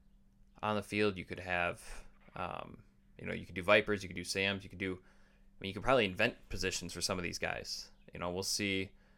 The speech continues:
I think down the road, Michael Barrett is someone, <laughs> I mean, I don't know what position or what, what role he's gonna play, but he can do a lot of different things. So, um, that's kinda what I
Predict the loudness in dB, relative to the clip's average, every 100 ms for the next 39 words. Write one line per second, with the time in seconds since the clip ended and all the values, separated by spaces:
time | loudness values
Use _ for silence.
0 | -20 -20 -20 -4 -2 2 2 2 4 4
1 | 4 2 0 0 4 4 2 0 -2 0
2 | -2 -4 -4 -6 -6 -8 -6 -4 -2 0
3 | 2 2 2 0 -4 -4 -4 -6 -8 -16
4 | -20 -20 -20 -20 -10 0 0 0 2 2
5 | 4 2 2 0 -4 -4 -6 -4 0 0
6 | 0 -2 -4 -12 -20 -20 -12 -6 0 2
7 | 6 6 6 4 -2 -8 -6 -4 -2 0
8 | -2 -2 -10 -20 -20 -20 -20 -20 -10 -4
9 | -2 -4 -8 2 4 6 4 2 4 6
10 | 8 8 4